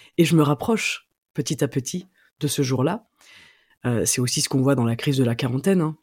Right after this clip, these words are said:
Et ça, c'est vraiment, tu sais, le, une phrase que j'aime beaucoup, c'est « Un jour, vous vous réveillerez et vous n'aurez plus le temps de faire ce que vous avez toujours voulu faire.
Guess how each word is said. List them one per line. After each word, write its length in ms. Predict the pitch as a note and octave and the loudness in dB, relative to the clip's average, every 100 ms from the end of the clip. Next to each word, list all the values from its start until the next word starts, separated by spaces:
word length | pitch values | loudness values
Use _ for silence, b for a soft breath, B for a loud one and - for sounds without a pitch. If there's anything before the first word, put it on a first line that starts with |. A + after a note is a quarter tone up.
| _ _ _ B B B B B - | _ _ _ B B B B B -4
Et 60 | |
ça, 220 | C#3 F#3+ G3 | 2 4 4
c'est 180 | - | 6
vraiment, 540 | D3 C#3 D#3+ E3+ F#3 F#3 | 4 4 2 4 4 2
tu 160 | - | 0
sais, 180 | C#3+ F3+ | 0 2
le, 680 | F3 D3+ C#3 C3 B2+ A#2+ - - B B - | 4 4 4 2 2 -2 -4 -10 B B -4
une 100 | D#3+ | 0
phrase 220 | - F3+ | 2 2
que 80 | E3 | 2
j'aime 220 | E3 E3 | 2 2
beaucoup, 320 | F#3+ F#3+ G#3 | 0 2 2
c'est « 200 | G3+ F3 | 2 4
Un 120 | D3+ | 4
jour, 300 | D3 D#3 A3 | 4 4 4
vous 100 | F3 | 4
vous 160 | C#3 C#3+ | 0 0
réveillerez 640 | D3 D#3+ E3+ E3 E3 F#3+ G3 _ _ _ | 0 2 2 2 2 0 -2 _ _ _
et 60 | D#3+ | 0
vous 140 | E3+ | 4
n'aurez 220 | F#3 F#3 | 6 4
plus 180 | F#3+ G#3+ | 4 2
le 80 | F#3+ | 0
temps 220 | - G#3 | 0 0
de 100 | F3 | 0
faire 320 | C#3+ - F#3 | -2 -2 -2
ce 60 | - | -2
que 100 | D#3 | -4
vous 140 | C#3 | 0
avez 180 | C#3 C#3+ | 0 0
toujours 300 | C#3+ E3+ E3 | -2 -4 -4
voulu 220 | D3 C#3 | -2 -4
faire. 560 | C3 - D#3+ - - - | -4 -4 -4 -6 -16 -20